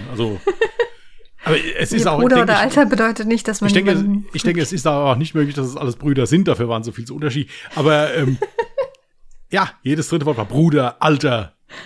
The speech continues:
Speaker 1: Ja, da hab ich gedacht, na ja, gut, scheinen sich zu kennen. Ja, vielleicht waren sie alle zusammen auf der Schule. Ähm, oder irgendwie was weiß ich. Jedenfalls, äh, also das wäre schon was für dich, so.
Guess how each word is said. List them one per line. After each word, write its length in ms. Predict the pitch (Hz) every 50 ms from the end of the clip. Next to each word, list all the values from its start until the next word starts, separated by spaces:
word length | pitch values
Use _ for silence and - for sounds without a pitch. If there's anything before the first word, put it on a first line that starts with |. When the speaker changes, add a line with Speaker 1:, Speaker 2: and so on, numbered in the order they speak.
| - - _
Speaker 1:
Ja, 200 | - 120 131 143
da 120 | 139 123 120
hab 80 | 123
ich 60 | 120 -
gedacht, 140 | 127 113 120
na 60 | 131
ja, 60 | 120
gut, 200 | 117 131 127 104 95 95 87 82 - -
scheinen 200 | 120 117 113 107
sich 140 | 107 104 -
zu 100 | - 113
kennen. 320 | - 120 120 135 143 135 107
Ja, 220 | 110 113 110 104 98
vielleicht 360 | - - 104 98 95 - -
waren 100 | - 110 104
sie 240 | 107 - - -
alle 160 | 127 104 120 -
zusammen 400 | - 135 123 147 131 131 131 127
auf 120 | 120 -
der 160 | - 139 117
Schule. 320 | - - 143 151 151 156 - - - - - - - - _
Ähm, 220 | - 202 175 151 131 - - - - - - -
oder 280 | 160 151 151 151 135
irgendwie 260 | 156 143 202 156 131 139 165
was 160 | 160 - -
weiß 160 | 151 135 135
ich. 200 | 170 143 - - _ _ _ _ _ _ _ _ _ _ _ _ _ _ _ _ _ _ _ _ _ - - - - - _ _ _ _ _ - - _
Jedenfalls, 500 | 151 156 147 120 151 156 160 151 - -
äh, 340 | 151 160 156 151 143 139 143 - _
also 180 | - 160 147 156
das 220 | 202 202 202 -
wäre 200 | 175 180 180 185
schon 180 | - - 170 151
was 140 | 151 135 -
für 60 | - 131
dich, 180 | 120 - -
so. 240 | - 135 113 101 85